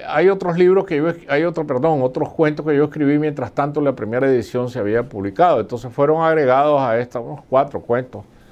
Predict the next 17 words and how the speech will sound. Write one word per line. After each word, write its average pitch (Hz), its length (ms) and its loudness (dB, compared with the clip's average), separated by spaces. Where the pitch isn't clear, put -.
fueron 123 240 -2
agregados 123 500 2
a 123 100 -2
la 104 420 -2
edición 101 440 -8
definitiva. 110 560 -2
Pero 113 180 -2
como 107 240 -6
te 104 120 -4
decía, 123 320 0
el 139 60 -2
personaje 110 520 -4
central 113 460 -2
es 101 240 -4
el, 104 260 -8
el 92 140 -8
dictador, 120 640 2